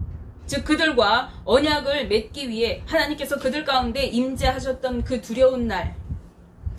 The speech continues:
그 증표로 십계명을 주셨던 그날의 모든 일을 잊지 않도록, 잊어버리지 말고 일생 동안 마음에 떠나지 않도록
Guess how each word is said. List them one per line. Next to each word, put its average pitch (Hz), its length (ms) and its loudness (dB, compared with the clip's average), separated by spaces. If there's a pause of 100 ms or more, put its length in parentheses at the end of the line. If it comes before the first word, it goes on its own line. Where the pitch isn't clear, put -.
그 302 220 0
증표로 277 640 4 (120)
십계명을 302 680 -2
주셨던 269 520 0 (200)
그날의 269 340 4
모든 254 420 2
일을 277 460 -2 (320)
잊지 - 440 -6
않도록, 208 520 0 (420)
잊어버리지 320 580 2
말고 233 580 0 (140)
일생 349 520 -4
동안 294 480 0
마음에 277 640 2 (280)
떠나지 349 400 0
않도록 233 560 0